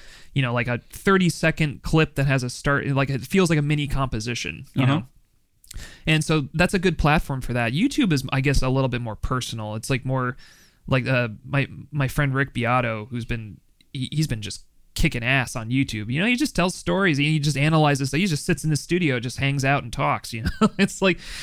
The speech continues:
Speaker 1: it's the greatest. I mean, like, YouTube's a very personal platform. I think you
Speaker 2: Yeah.
Speaker 1: can speak to, so, like, it's, it's, it's, and, like, my buddy Adam Neely has gotten really successful at YouTube,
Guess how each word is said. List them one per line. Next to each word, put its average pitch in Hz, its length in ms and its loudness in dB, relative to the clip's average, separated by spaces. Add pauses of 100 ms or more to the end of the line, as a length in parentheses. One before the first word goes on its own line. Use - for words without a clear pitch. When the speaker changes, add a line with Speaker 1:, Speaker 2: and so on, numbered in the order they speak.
Speaker 1:
it's - 100 -8
the 196 80 4
greatest. 156 420 4
I 139 60 2
mean, 151 140 2
like, 147 180 2
YouTube's 160 500 0
a 139 60 4
very 147 220 4
personal 131 640 -2
platform. 123 560 0
I 107 80 -6
think 113 180 -8
you 117 80 2
Speaker 2:
Yeah. 113 80 4
Speaker 1:
can 98 60 4
speak 120 340 -4
to, 123 180 0 (320)
so, 151 200 4
like, 143 200 4
it's, - 360 0
it's, - 380 -4 (340)
it's, 139 320 -4
and, 131 380 -4 (100)
like, 139 220 -2
my 147 80 2
buddy 139 240 2
Adam 127 200 2
Neely 160 280 2
has 120 100 -2
gotten 120 240 -2
really 120 240 -2
successful - 880 -4
at 110 240 -2 (120)
YouTube, 117 520 -4